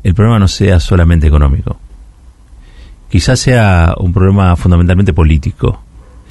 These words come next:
y que nos haga replantearnos y preguntarnos, eh,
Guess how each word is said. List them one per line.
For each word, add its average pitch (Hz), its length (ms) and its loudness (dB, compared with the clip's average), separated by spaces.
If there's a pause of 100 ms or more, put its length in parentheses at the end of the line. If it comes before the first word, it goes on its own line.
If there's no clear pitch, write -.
(480)
y 90 140 -4
que - 80 0
nos 92 180 0
haga 110 400 2
replantearnos 80 600 0
y 78 40 0
preguntarnos, 90 680 -2 (1040)
eh, 73 500 0